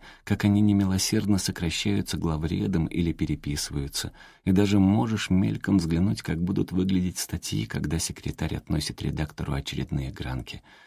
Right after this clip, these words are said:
Тем не менее, Соня каждый раз читала газету с любопытством, чувствуя, что и сама приняла в ее выпуске, пусть небольшое, но участие. Сегодняшний номер был интересным.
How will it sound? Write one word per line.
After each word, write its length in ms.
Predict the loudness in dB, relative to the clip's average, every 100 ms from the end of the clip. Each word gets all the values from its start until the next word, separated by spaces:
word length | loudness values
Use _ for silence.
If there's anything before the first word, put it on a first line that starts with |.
| _ _
Тем 180 | 2 4
не 80 | 4
менее, 460 | 4 2 2 0
Соня 400 | -2 -2 0 0
каждый 320 | 0 -4 -2 -2
раз 200 | -2 -4
читала 400 | -8 -4 -2 -2
газету 380 | -2 -2 -4
с 140 | -6 -6
любопытством, 680 | -6 -6 -6 -6 -6 -8 -8 -14 -20 _
чувствуя, 480 | -2 0 0 0
что 200 | 0 0
и 100 | 0
сама 400 | 0 0 2 0
приняла 460 | 0 -2 -2 -2 -2
в 100 | -2
ее 160 | -4 -4
выпуске, 500 | -6 -4 -4 -4 -8 -12 -6
пусть 240 | -4 0
небольшое, 680 | 0 0 0 -4 -4 -4 -4
но 220 | -4 -4
участие. 680 | -6 -8 -8 -6 -6 -8 -16 -20 _ _ _ _
Сегодняшний 560 | 2 4 4 2 2 2
номер 300 | 4 2 0
был 240 | -2 -2
интересным. 720 | -4 -6 -10 -10 -10 -10 -12